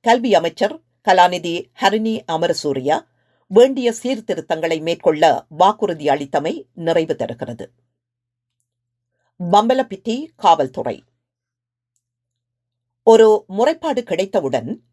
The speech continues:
விசாரணை மேற்கொள்வது காவல்துறையின் நியம நடைமுறை.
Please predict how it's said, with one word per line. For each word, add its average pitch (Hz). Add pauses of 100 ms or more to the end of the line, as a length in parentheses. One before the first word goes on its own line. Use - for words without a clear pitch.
(160)
விசாரணை 226
மேற்கொள்வது 156 (360)
காவல்துறையின் 165 (180)
நியம 190
நடைமுறை. 131